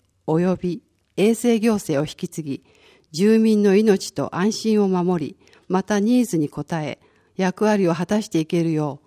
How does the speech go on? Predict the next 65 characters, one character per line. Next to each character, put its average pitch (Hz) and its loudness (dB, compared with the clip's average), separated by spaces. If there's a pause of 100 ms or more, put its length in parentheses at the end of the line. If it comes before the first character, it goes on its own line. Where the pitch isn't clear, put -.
(140)
議 202 -2
会 185 0
と 151 -4
し - -8
て 175 -4
も 151 -2
し - -12
っ - -20
か 240 -2
り 190 -2
チ - -4
ェ - -4
ッ - -12
ク 160 -4
し - -10
て 151 -4
い 143 -4
き 143 -6
ま 143 -8
す。 - -20 (1200)
三 190 0
好 247 0
町 202 0
か 151 -2
ら 151 0
選 196 2
出 196 -8
さ 180 -4
れ 175 0
た 165 -6 (100)
組 208 2
合 208 2
議 175 0
員。 139 -4 (1160)
組 233 2
合 233 2
議 208 0
員 139 -2
十 208 -2
五 196 2
名 202 4
の 147 2
う 135 -2
ち、 - -6
三 170 2
好 220 2
町 214 -2
議 202 -4
会 170 -2
か 143 -6
ら 139 -8
五 190 0
名 240 2
が 160 -2
選 156 -2
出 - -10
さ - -10
れ 151 -6
ま 151 -6
し - -20
た。 123 -10 (960)
細 233 0
谷 170 0
議 165 0
員、 151 0